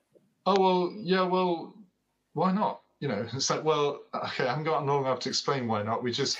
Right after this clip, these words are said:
we just can't, okay? So, well, it doesn't matter about that. You've got to do it, all right? 'Cause he's expecting that." So, um, <laughs> so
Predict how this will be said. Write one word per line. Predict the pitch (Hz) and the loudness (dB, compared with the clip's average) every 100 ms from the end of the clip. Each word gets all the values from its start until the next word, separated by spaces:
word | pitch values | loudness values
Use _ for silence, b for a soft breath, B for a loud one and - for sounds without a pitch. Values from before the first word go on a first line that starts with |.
| - | -6
we | 123 | -4
just | 123 120 - | -2 -4 -2
can't, | 127 107 107 | -2 -2 -6
okay? | - 123 123 | -4 -4 -4
So, | - - 117 B B B - | -4 -4 -4 B B B 0
well, | 180 | 2
it | |
doesn't | 202 208 196 | 2 2 4
matter | 190 156 | 6 4
about | 135 127 | 4 2
that. | 127 143 | 2 0
You've | 143 147 | 0 2
got | 156 | 2
to | 143 | 2
do | 143 | 2
it, | 104 | 2
all | 104 | 0
right? | 117 131 123 | 0 0 0
'Cause | 139 - | -2 -2
he's | 143 123 | -2 -2
expecting | 117 - 131 - 113 | -2 0 -2 -2 -2
that." | 110 104 | -2 -2
So, | - 131 123 120 | 0 0 2 2
um, | 127 123 113 B B - _ - | 2 0 -6 B B -20 _ -6
<laughs> | - - - - - | -4 -2 -4 -4 -4
so | - - | -2 -2